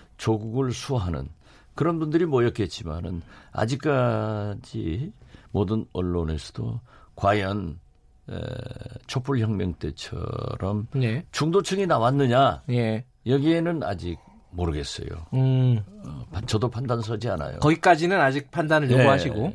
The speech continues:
Speaker 2: 예.
Speaker 1: 그렇지만은 지금 현재 검찰 개혁이 이루어질 때까지,
Speaker 2: 네.
Speaker 1: 조국을 수호할 때까지 이 계속 집회를 열어가겠다
Speaker 2: 예.
Speaker 1: 하면은 제가 볼 때는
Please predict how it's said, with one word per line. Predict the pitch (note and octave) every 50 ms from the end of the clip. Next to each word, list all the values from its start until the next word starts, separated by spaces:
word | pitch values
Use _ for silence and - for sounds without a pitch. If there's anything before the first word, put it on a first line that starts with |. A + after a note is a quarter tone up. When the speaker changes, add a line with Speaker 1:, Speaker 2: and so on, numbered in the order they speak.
| - -
Speaker 2:
예. | A2 G#2+
Speaker 1:
그렇지만은 | G#2 C#3+ C#3+ C3+ - C3 C3+ B2 B2 B2 B2 B2 C3 C#3 C#3+ C3
지금 | A2+ - - B2 C#3 C#3+ B2+
현재 | G2+ G#2 G2 F2 D#2+ D2 - F2 D2 C2+ C2 E2+ A2+ D3 E3+ C#3+ - - - - - - - - - - -
검찰 | - C3+ C#3+ D#3 C3 E3 E3+ D#3
개혁이 | C3 D3+ D3+ D3+ D3+ D3 D#3 D#3 D3+ D3
이루어질 | D3 D3+ E3+ F3 F3 C3+ D3 D3 B2+
때까지, | - D3 - - A2+ G2 - - C#2+ C2+ - _ -
Speaker 2:
네. | B2 A2+ G#2 F#2 F#2+ A#2 - _ _ _
Speaker 1:
조국을 | - - C3+ C3+ C3+ C3+ C3 C#3 D3+ C#3
수호할 | B2 - - D#3 D#3+ D#3 D3 D3+
때까지 | C#3 - D#3+ D3 C3 D3 D3+ D#3 C#3 E3+ G#3 D#4+ F#4 - - - - - _ _ _ _ - - _ _ _ _ _ _ - - - - -
이 | G2 F#2 E2
계속 | - - G#2+ F#2+ - A#2 G#2 - _ - - - - - _ _ _ _ _ - - - - - -
집회를 | - - - - - G#2+ G2+ F#2+ F#2 F#2+ F#2 G2 G2+ - -
열어가겠다 | - F#2 F#2+ F2 D#2 D#2+ D#2 D2+ D#2 - - C2+ C#2 C#2 - - - A2+
Speaker 2:
예. | G#2+ F#2+ F#2 G2 G#2+ -
Speaker 1:
하면은 | - C3+ E3 F#3+ F#3+ F#3+
제가 | D#3 B2 A2+ G2+ G2+
볼 | F2 F2+ E2
때는 | - - F2 E2+ E2+ D#2+ E2+ F2 G2 G#2 A2 A2